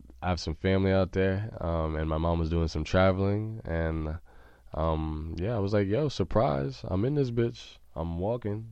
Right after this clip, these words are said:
I'm out, ah, ah, ah," you know? <laughs> Yo, thank you for everybody that is, uh,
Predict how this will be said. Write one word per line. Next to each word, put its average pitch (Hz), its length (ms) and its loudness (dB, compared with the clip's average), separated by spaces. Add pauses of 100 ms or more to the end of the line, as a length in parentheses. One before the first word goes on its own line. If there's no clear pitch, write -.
I'm 82 200 0
out, 113 300 0 (240)
ah, 120 560 4
ah, 113 500 2
ah," 92 40 -6 (100)
you 87 80 -4
know? 113 1200 10 (100)
<laughs> - 400 -18
Yo, 104 220 2
thank 110 300 2
you 120 60 0
for 110 100 4
everybody 101 380 6
that 90 260 6
is, 85 300 2
uh, 78 520 2